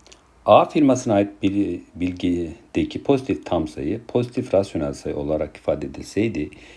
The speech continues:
yine iki farklı gösterimle yazılabilir miydi? Gerekçelerinizle açıklayınız. Şimdi pozitif tam sayı, pozitif rasyonel sayı ile ifade edebilir miyiz A kümesini? Edebiliriz.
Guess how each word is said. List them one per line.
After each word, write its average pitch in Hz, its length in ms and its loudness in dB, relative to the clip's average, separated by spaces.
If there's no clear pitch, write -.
yine 123 160 2
iki - 220 -4
farklı 87 440 2
gösterimle 90 680 0
yazılabilir 85 760 -2
miydi? 117 420 -2
Gerekçelerinizle 90 880 -2
açıklayınız. - 840 -2
Şimdi 98 380 0
pozitif 131 460 0
tam 120 220 0
sayı, 131 420 0
pozitif 147 600 0
rasyonel 101 480 4
sayı 65 400 -6
ile 90 240 2
ifade 92 460 4
edebilir 117 380 0
miyiz 73 220 -2
A 67 240 -2
kümesini? - 540 -4
Edebiliriz. 123 800 -2